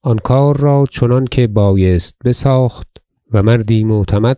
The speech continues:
را از بطانه خویش نامزد کرد تا با معتمد مأمون بشد. و هر دو به مدینه رفتند و خلوتی کردند با رضا و نامه عرضه کردند و پیغامها دادند.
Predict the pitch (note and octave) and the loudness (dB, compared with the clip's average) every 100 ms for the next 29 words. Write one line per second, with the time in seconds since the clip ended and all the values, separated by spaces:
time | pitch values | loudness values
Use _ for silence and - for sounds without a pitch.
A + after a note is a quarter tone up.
0 | - C3 A#2+ A2 G2+ F2 F#2+ G2+ G2+ F#2 | -2 0 0 0 -2 -2 -2 0 -2 0
1 | F#2 F#2 - A#2 B2+ B2+ - G#2+ F#2+ F2+ | -2 -2 -2 0 0 -2 -6 -4 -2 -2
2 | F#2 G#2+ B2+ - B2 B2 A#2+ - G#2 F#2 | -2 -2 -2 -2 0 0 -2 -4 -2 -2
3 | E2+ F2+ F2 F#2 F2+ - F#2+ A2+ A#2 A2 | 0 0 0 -4 -4 -4 -2 0 0 0
4 | G2+ F2+ F#2 G2 G2+ G#2 G#2 E2 - _ | -2 -4 -4 -6 -4 -2 -2 -4 -8 _
5 | - _ _ _ _ _ _ _ _ _ | -20 _ _ _ _ _ _ _ _ _
6 | _ _ _ _ _ _ _ _ _ A2 | _ _ _ _ _ _ _ _ _ 0
7 | G#2+ A#2+ B2 D3 C#3 C3 A#2 G#2+ A2+ C#3 | 2 2 2 0 2 2 0 0 0 0
8 | C3+ - C#3 C3+ C3+ C3 A#2 F#2+ G#2 G2+ | 0 -2 -2 0 0 0 -2 -2 -2 0
9 | A#2+ - C3+ B2 B2 A#2 B2 A#2+ A#2 G#2 | 0 -2 -2 0 0 2 2 2 0 0
10 | G2 G2 F#2+ F2+ G#2+ A2 A#2 A#2 G#2+ G2 | 0 2 2 0 2 2 2 2 0 0
11 | F#2+ F2+ G#2+ A#2 G2+ G2 B2 - A#2+ G#2+ | 0 0 0 0 0 0 -2 0 0 0
12 | G#2+ G#2 G#2 G2+ F#2+ F#2 E2 D#2+ D#2+ D#2 | -2 0 -2 -2 -2 -2 -2 -2 -4 -4
13 | F2+ F2 D2+ D2 D2 C#2 D#2+ - | -4 -2 -2 -4 -6 -8 -12 -20